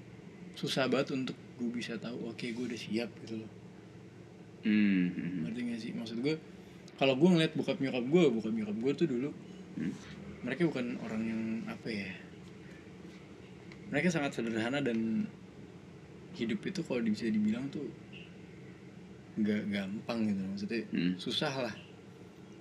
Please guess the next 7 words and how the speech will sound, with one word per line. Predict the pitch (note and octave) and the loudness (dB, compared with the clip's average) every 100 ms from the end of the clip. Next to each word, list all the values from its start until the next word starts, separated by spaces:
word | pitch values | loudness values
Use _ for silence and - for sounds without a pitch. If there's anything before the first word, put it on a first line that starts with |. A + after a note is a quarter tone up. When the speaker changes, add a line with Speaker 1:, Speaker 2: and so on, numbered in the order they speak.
| - - - - - - | -16 -16 -16 -16 -16 -2
Speaker 1:
Even | A#2 A2 A2+ A2 | 2 6 8 10
though, | G#2+ A2 | 8 6
ampe, | A2+ C#3 D3 D3+ | 6 8 8 8
ampe, | C#3+ C3 C#3 | 2 4 6
ampe | B2+ B2+ B2+ B2 - | 6 2 2 -2 -2
punya | C3 B2+ B2 A#2+ | 2 6 6 6
gue, | A#2+ A#2 A2 A#2 C3+ | 6 6 8 8 6